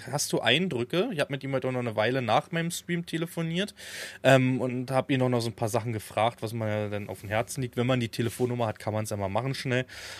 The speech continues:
Und d-, das ist krass, was du da an Input bekommst, ne? Also, es ist schöne, schöne Fo-, ich hoffe, da gibt's eine zweite Staffel von. Mal gucken.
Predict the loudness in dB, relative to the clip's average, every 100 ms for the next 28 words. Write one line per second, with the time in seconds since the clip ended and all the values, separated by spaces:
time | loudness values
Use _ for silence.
0 | -4 2 2 2 -4 -16 -18 -16 -16 -6
1 | -4 -2 -2 -2 -2 -4 0 0 0 -2
2 | -2 -4 0 -2 -2 -6 -4 -4 -6 -6
3 | -6 -8 -12 -16 -10 -8 -8 -12 -16 -10
4 | 2 4 4 4 4 2 2 4 8 8
5 | 8 6 4 -2 -2 0 0 0 -2 -2
6 | -4 -4 -6 -4 -6 -8